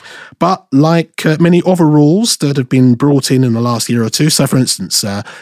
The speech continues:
in Amsterdam, I live in Amsterdam, obviously, and in Amsterdam, New Year's Eve, and I think across the country, there was a firework ban. You know, wow. Firework ban, you know,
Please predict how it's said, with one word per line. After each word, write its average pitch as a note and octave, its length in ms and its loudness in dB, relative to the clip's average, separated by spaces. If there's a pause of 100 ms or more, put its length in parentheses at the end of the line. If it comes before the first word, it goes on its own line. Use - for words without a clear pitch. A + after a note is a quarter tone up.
(100)
in C#3+ 100 4
Amsterdam, C3 720 -4
I A2+ 140 -4
live A#2 160 -2
in B2+ 80 0
Amsterdam, A#2+ 420 -4
obviously, B2+ 480 -2 (260)
and D3+ 80 2
in D#3+ 60 2
Amsterdam, D#3+ 580 0 (400)
New E3 140 4
Year's D#3 260 2
Eve, E3+ 220 0
and D#3+ 80 2
I D3+ 60 0
think D#3 180 -2
across B2 240 -4
the - 80 -8
country, C3+ 520 -4
there B2 120 2
was B2 120 0
a B2+ 60 -4
firework A2+ 720 -4
ban. E2 360 -10 (500)
You - 80 -10
know, G2 140 -10
wow. A2 560 -4 (140)
Firework A#2+ 420 -2
ban, G2+ 200 -10
you G2 80 -8
know, A2+ 200 -6